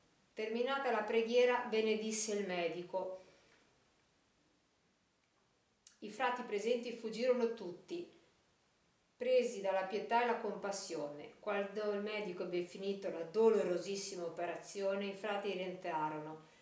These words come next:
e San Francesco raccontò loro di non aver sentito dolore alcuno e neppure il calore del fuoco. Anche il medico, molto meraviglia-, meravigliato, confermò che il santo non si era neppure scomposto e disse:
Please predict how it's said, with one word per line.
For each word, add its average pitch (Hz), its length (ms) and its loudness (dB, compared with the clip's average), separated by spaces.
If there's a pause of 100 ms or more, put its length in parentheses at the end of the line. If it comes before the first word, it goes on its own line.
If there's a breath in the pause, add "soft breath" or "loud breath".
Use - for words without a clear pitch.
e 175 100 -8
San 220 240 0
Francesco 220 560 -2
raccontò 180 580 -2
loro 170 420 2
di 196 120 -4
non 214 160 0
aver 240 260 4
sentito 240 600 -2
dolore 233 380 4
alcuno 160 720 -4 (240 loud breath)
e 214 120 -4
neppure 226 480 6
il 233 140 4
calore 196 400 2
del 196 180 0
fuoco. - 720 -6 (640 soft breath)
Anche 233 240 0
il 208 100 4
medico, 196 580 2
molto 196 280 0
meraviglia-, 170 640 0
meravigliato, 180 1400 0
confermò 208 600 -2
che 185 120 -4
il 180 100 -2
santo 175 800 -6 (140)
non 285 200 -2
si 294 180 0
era 208 140 4
neppure 285 540 0
scomposto 220 960 -2
e 269 180 -2
disse: - 560 -8